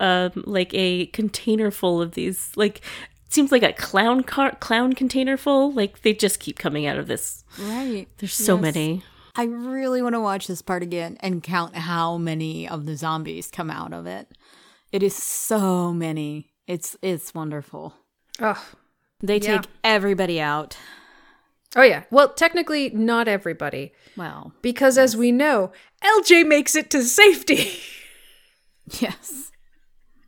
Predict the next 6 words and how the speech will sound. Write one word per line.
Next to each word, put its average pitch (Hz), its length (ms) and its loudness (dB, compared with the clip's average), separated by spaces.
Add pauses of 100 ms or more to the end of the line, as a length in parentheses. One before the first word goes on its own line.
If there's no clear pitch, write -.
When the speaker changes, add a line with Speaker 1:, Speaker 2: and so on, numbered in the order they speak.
(760)
Speaker 3:
L 359 240 6
J, 359 280 2
who 339 120 2
is 302 120 -2
still 392 420 0
alive, 226 640 2